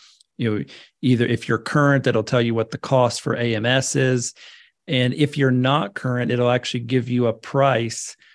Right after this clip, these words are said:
to upgrade and get your license to be current. And so we've dramatically over the last couple of years reduced the prices to get yourself current. So I, I would say that if you're using jaws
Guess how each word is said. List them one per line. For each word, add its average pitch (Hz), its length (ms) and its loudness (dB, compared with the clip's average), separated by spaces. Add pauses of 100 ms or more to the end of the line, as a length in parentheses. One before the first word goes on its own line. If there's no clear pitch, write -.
(180)
to 127 320 2
upgrade 131 480 0
and 110 160 -4
get 139 260 -2
your 117 140 -2
license 104 600 -6
to - 100 -6
be 110 160 -4
current. - 520 -8 (380)
And 113 260 0
so 123 200 0
we've 117 520 2
dramatically 139 760 2
over 117 100 -2
the 120 60 2
last 123 240 0
couple 120 220 -4
of 117 60 -2
years 123 240 2
reduced 117 460 -2
the 113 80 -4
prices 110 720 -4 (500)
to 131 140 0
get 127 200 0
yourself 117 440 -4
current. 123 340 -8
So 123 120 0
I, 113 80 0
I 120 160 -2
would 117 240 -6
say 120 260 2
that 113 220 2
if 110 160 -2
you're 127 160 4
using 120 360 2
jaws 110 460 0